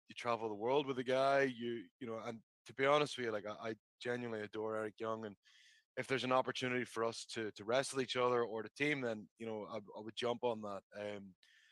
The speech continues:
Eric is one of those lads who just has such a beautiful mind for this business.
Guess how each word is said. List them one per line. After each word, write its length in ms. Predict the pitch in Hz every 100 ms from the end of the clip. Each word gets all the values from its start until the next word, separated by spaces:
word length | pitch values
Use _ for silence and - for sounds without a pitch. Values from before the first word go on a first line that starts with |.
| _ _
Eric 280 | 123 131 131
is 140 | 113 110
one 120 | 113
of 60 |
those 200 | 107 101
lads 380 | 104 110 113 -
who 160 | 113 107 101 - _ _ -
just 220 | 127 -
has 200 | - 120
such 320 | - - 151 -
a 40 | -
beautiful 340 | 139 139 123
mind 340 | 110 113 127 120
for 120 | 117
this 160 | 110 -
business. 500 | 113 120 160 -